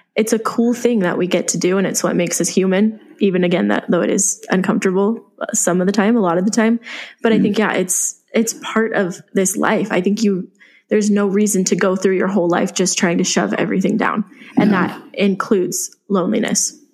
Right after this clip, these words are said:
Speaker 1: It's another feeling that just happens, and it's okay to just let it be, and it's okay to feel your feelings. It's good to feel your feelings.
Speaker 2: Well, and I think this is what starts to then get into the,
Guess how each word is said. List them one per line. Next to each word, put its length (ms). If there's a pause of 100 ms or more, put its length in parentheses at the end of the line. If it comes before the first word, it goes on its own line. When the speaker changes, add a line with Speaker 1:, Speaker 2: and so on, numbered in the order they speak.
(540)
Speaker 1:
It's 140
another 440
feeling 640 (680)
that 160
just 240
happens, 580
and 160
it's 120
okay 240
to 100
just 180
let 100
it 100
be, 140
and 100
it's 120
okay 320
to 120
feel 220
your 100
feelings. 600
It's 140
good 260
to 80
feel 200
your 100
feelings. 480 (480)
Speaker 2:
Well, 140
and 100
I 60
think 160
this 160
is 100
what 220
starts 400
to 80
then 420
get 180
into 360
the, 500